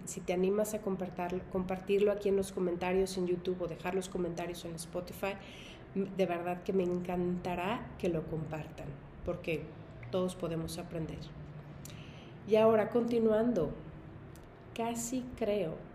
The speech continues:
casi creo que la respuesta a esta última pregunta, pregunta de si tus intentos han funcionado,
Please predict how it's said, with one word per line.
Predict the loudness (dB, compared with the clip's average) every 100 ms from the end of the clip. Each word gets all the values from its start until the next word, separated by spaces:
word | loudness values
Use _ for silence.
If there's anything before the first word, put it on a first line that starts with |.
| -18 -18 -18 -14 -8
casi | -6 -4 -6
creo | -4 -2 0 -2 -6 -14 -16 -18 -18 -16 -16 -16 -18 -18 -18 -18 -18 -16 -4
que | 0
la | 2
respuesta | 0 -4 0 0 0 0
a | -2
esta | 0 0
última | 0 0 0 -2
pregunta, | -2 -2 2 2 2 -4 -10 -4
pregunta | -2 2 2 2
de | -2 -2
si | -2 -4 -6 -4
tus | -4 -4 -6
intentos | -2 -2 0 0 0 -2 -4
han | -4 -2
funcionado, | -2 -2 -4 -4 -4 -6